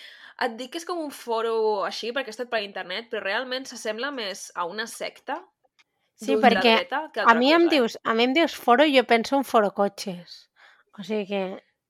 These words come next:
Speaker 1: Bueno, com que foro cotxes no és una altra secta, saps, també?
Speaker 2: És una
Speaker 1: Mm.
Speaker 2: secta foro cotxes i jo penso que són quatre pringats fent el inútil.
Speaker 1: Mm, hi ha molt de, mm, d'això de la dreta,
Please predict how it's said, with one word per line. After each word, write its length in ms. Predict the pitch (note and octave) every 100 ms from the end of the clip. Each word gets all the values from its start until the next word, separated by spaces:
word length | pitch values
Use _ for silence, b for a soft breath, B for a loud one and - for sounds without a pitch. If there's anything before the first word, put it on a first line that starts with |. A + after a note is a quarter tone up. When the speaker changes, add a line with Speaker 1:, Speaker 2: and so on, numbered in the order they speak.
| _ -
Speaker 1:
Bueno, 340 | A#3 G#3+ G#3
com 120 | A3+
que 80 | -
foro 240 | - A#3 A#3
cotxes 280 | B3 C4+ C4+
no 60 |
és 60 | C4
una 120 | A#3
altra 180 | G#3+ F#3+
secta, 380 | G#3+ G3+ D#3 E3+
saps, 240 | G3+ -
també? 320 | G#3+ G3 F#3+ b b b b b _
Speaker 2:
És 120 | - A#3
una 160 | B3+
Speaker 1:
Mm. 40 | G#3
Speaker 2:
secta 320 | E4 - A3
foro 260 | A3 G3+
cotxes 680 | G3+ G3+ G3+ - A#3+ C4+ -
i 80 | B3
jo 80 | G#3
penso 220 | A#3 A#3+
que 60 | A#3+
són 100 | A#3+
quatre 280 | A3 G#3+ G3
pringats 380 | G3 F#3+ F#3+ -
fent 180 | G#3 G3
el 120 | F#3
inútil. 560 | F3+ F#3+ G3 G3+ F#3 F3 _ _ _ _
Speaker 1:
Mm, 600 | - - - C#2+ D#2+ -
hi 60 | F#3
ha 80 | F#3+
molt 380 | G3 G3 G3+ G3+ _
de, 200 | F#3+ F#3+
mm, 1040 | F3 E3+ E3+ E3+ F3 - G#3+ G#3+ F#3+ F#3+ _
d'això 380 | G3 F#3+ G3
de 60 | F#3+
la 100 | F#3
dreta, 400 | G2+ G2 -